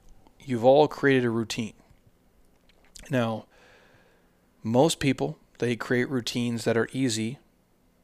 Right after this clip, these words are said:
and comfortable for them. Why wouldn't you, right? Like, who wants to, to live a, a rough life, you know? I, I get it. I, I'm not judging anybody. But you create routines that are easy and comfortable. You don't have to think about it.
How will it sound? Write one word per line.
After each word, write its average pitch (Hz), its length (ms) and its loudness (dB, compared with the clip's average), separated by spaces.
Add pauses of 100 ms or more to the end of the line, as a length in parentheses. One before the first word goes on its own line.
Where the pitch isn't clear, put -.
and 110 220 -6
comfortable 147 440 0
for - 140 -10
them. 101 160 -10 (760)
Why 131 160 4
wouldn't 131 300 2
you, 107 80 -10
right? 117 280 -4
Like, - 120 -16
who 160 120 6
wants 143 320 4
to, 117 320 2 (600)
to - 120 -6
live 113 320 4
a, 107 360 2 (920)
a 110 80 0
rough 117 500 4 (720)
life, 113 400 0 (200)
you 117 100 -6
know? 117 260 -6
I, 139 220 0
I 151 40 10
get 143 180 2
it. 98 180 -12
I, 113 80 -2
I'm 113 140 -4
not 120 220 2
judging 120 340 2
anybody. 101 440 -6 (580)
But 110 160 0
you 113 140 -6
create 127 260 0
routines 127 440 -4
that 120 80 -4
are 123 60 -4
easy 110 280 -6
and 110 100 -6
comfortable. - 600 -8 (640)
You 113 80 -2
don't 135 140 2
have 139 180 4
to 160 80 -4
think 123 240 -2
about 101 320 0
it. 117 180 -6